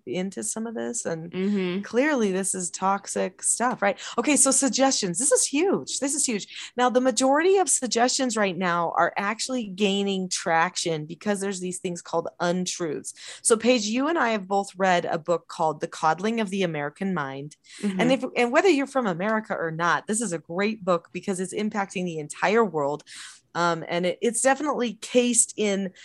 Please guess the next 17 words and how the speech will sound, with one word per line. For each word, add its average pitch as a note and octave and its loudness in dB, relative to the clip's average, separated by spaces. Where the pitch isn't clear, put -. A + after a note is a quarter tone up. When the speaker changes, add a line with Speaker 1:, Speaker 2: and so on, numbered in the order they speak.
Speaker 1:
the, F3+ 8
the F#3 4
lens G3 0
of E3 -4
the F3+ -2
academic F3+ 0
community, G#3+ 0
the E3 0
college F#3+ -2
community, F#3+ -4
but F#3+ -2
it's F#3+ -6
happening A#3+ -4
everywhere. F#3+ 2
And G#3 2
it's G#3 0
just A3+ -2